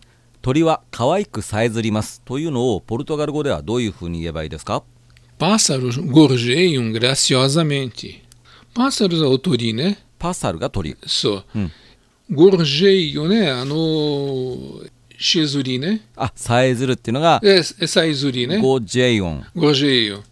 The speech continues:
Speaker 1: はい。
Speaker 2: グラシオザメンティ可愛く。
Speaker 1: あ、可愛くがグラシオザメンティ。
Speaker 2: そうですよ。
Speaker 1: あー、ちょっと長い表現ですけどもね。では、ポルトガル語で各鳥の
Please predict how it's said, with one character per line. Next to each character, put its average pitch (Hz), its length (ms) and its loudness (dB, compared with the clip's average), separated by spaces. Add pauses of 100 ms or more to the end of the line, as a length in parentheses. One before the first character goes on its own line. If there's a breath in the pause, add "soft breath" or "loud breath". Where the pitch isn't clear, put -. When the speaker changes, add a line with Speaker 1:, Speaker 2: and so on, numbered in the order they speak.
(100)
Speaker 1:
は 101 180 -2
い。 80 100 -6 (300 loud breath)
Speaker 2:
グ 156 120 0
ラ 214 100 2
シ 226 140 -2
オ 214 40 2
ザ 208 160 0
メ 214 160 2
ン 214 60 0
テ 185 120 -4
ィ - 40 -10
可 180 140 -2
愛 160 260 -2
く。 - 260 -16 (220)
Speaker 1:
あ、 120 140 -6 (200 soft breath)
可 151 220 -2
愛 185 100 0
く 139 140 -10
が 156 220 -2 (180)
グ 110 80 -4
ラ 143 160 0
シ 156 160 -8
オ 156 60 -6
ザ 147 120 0
メ 131 280 2
ン 120 80 0
テ - 140 -12
ィ。 - 100 -16
Speaker 2:
そ - 220 2
う - 20 0
で 123 160 -2
す - 120 -6
よ。 117 140 -8
Speaker 1:
あ - 0 -
ー、 95 280 0
ち - 80 -8
ょ - 20 -6
っ - 20 -6
と - 80 -8
長 82 320 -4
い 76 140 -10
表 67 220 -12
現 62 60 -14
で 65 80 -16
す - 80 -18
け - 100 -18
ど 60 60 -14
も 87 120 -8
ね。 160 180 -6 (640 soft breath)
で 113 80 -2
は、 165 200 0 (220)
ポ 117 100 0
ル 165 80 -2
ト 175 160 -4
ガ 165 100 -2
ル 165 80 -4
語 160 140 -6
で 143 400 -4 (240)
各 101 320 -6
鳥 143 300 -4
の 170 300 0